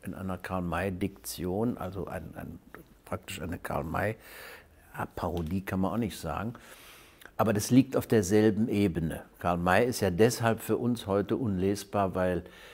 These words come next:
die, äh, diese Attitüde, am deutschen We-, Wesen wird die Welt genesen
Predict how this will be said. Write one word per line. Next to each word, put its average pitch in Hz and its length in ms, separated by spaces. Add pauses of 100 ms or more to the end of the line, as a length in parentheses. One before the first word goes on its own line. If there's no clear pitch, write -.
(200)
die, 87 440
äh, 82 300 (380)
diese 85 320
Attitüde, 101 920
am 85 260
deutschen 87 540
We-, 87 480
Wesen 101 380
wird 90 160
die 87 100
Welt 90 340
genesen 78 640